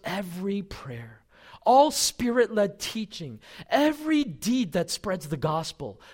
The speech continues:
builds up the church, embraces and embodies holiness rather than corruption,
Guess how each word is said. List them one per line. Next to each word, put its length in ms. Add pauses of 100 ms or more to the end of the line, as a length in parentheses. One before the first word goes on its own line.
(120)
builds 340
up 140
the 80
church, 440 (180)
embraces 720
and 120
embodies 440
holiness 600
rather 280
than 120
corruption, 640